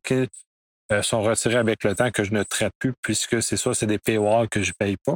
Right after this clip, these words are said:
parce qu'il y en a que je paye, mais je les paye pas toutes. Euh, j'ai pas les moyens de me payer, euh, certains, cer-, certains journaux américains qui sont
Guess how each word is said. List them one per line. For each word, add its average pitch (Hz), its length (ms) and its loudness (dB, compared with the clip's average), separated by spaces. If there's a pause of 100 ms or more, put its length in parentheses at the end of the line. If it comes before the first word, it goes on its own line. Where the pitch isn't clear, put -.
parce - 140 -10
qu'il 104 100 -4
y 98 40 -2
en 101 100 -2
a 107 40 0
que - 40 -4
je - 100 -8
paye, 123 140 0
mais 104 120 -2
je 95 100 -2
les 90 40 -4
paye 98 300 -4
pas 95 180 -8
toutes. 175 140 -2 (800)
Euh, 98 160 -4
j'ai 101 100 -2
pas 113 140 -2
les 110 80 0
moyens 110 380 0
de 120 60 0
me 110 120 0
payer, 110 540 0
euh, 98 180 0
certains, 110 560 -2
cer-, 95 180 -2 (200)
certains 117 400 -2
journaux 113 420 2
américains 117 400 2
qui - 80 -4
sont 101 220 0